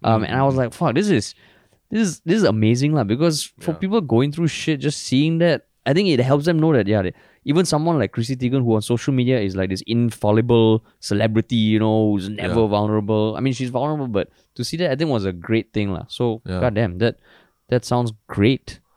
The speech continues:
Speaker 1: As
Speaker 2: I
Speaker 1: in,
Speaker 2: mean,
Speaker 1: great
Speaker 2: the
Speaker 1: to read.
Speaker 2: cyn-,
Speaker 1: And
Speaker 2: cynical side of
Speaker 1: yeah.
Speaker 2: me would say, like, "Oh yeah, you see, even celebrities with all the money and power and clout they have, also things like that also happen to them, lah." And, and
Speaker 1: Mm.
Speaker 2: maybe that makes someone feel like, "Okay,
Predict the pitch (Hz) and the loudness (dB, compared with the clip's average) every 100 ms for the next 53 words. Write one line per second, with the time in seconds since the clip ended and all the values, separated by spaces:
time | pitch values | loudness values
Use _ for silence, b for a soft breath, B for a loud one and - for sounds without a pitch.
0 | - 107 120 185 131 - 110 - - - | -4 2 4 6 4 4 0 0 -8 -10
1 | 90 87 - 131 151 180 151 147 120 131 | -8 -8 -2 2 2 2 2 2 2 2
2 | 104 - 117 101 127 135 127 110 110 110 | 0 2 2 4 4 6 4 2 -2 -2
3 | 135 127 107 117 104 95 101 - 110 98 | -2 -2 -4 -6 -4 -4 -6 -2 -4 -4
4 | - b b b - 92 113 98 95 101 | -12 b b b -6 0 2 0 0 0
5 | 107 98 87 98 101 95 90 110 85 90 | 0 0 0 2 2 0 -2 -4 -4 -4
6 | 92 87 - 95 104 104 - 113 104 92 | -4 -4 -6 -4 -2 -2 -2 -2 -2 -2
7 | 90 90 87 - 90 90 101 120 - - | -4 -4 -8 -8 -10 -6 -6 -6 -8 -12
8 | b b b b - 101 98 110 107 92 | b b b b -8 -6 -2 0 0 -2
9 | - _ _ _ - 98 104 123 113 110 | -8 _ _ _ -10 -4 0 2 2 0
10 | 110 101 - 104 104 101 104 98 85 85 | -2 -6 -6 -2 -4 -4 -4 -2 -2 -4
11 | 92 - 92 95 | -6 -4 -6 -6